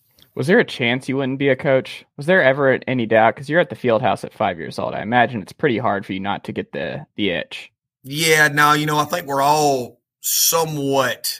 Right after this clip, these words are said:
Speaker 2: uh, products of our environment, and I'm probably
Speaker 1: Mm-hmm.
Speaker 2: the poster child for that. My dad was my first hero. Uh, he's a larger-than-life character in the state of Mississippi. Uh,
Speaker 1: Mm-hmm.
Speaker 2: second winningest coach all time in the state. We moved around.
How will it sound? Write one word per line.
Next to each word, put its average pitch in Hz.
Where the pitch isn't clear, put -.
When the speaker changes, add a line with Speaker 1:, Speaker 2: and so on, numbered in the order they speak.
Speaker 2:
uh, 110
products 143
of 120
our 127
environment, 110
and 110
I'm 131
probably 113
Speaker 1:
Mm-hmm. 98
Speaker 2:
the 104
poster 120
child 110
for 117
that. 113
My 127
dad 117
was 104
my 113
first 123
hero. 117
Uh, 107
he's 123
a 113
larger-than-life 113
character 117
in 110
the 104
state 117
of 107
Mississippi. 110
Uh, 131
Speaker 1:
Mm-hmm. 127
Speaker 2:
second 135
winningest 127
coach 120
all 113
time 113
in 117
the 104
state. 117
We 120
moved 120
around. 110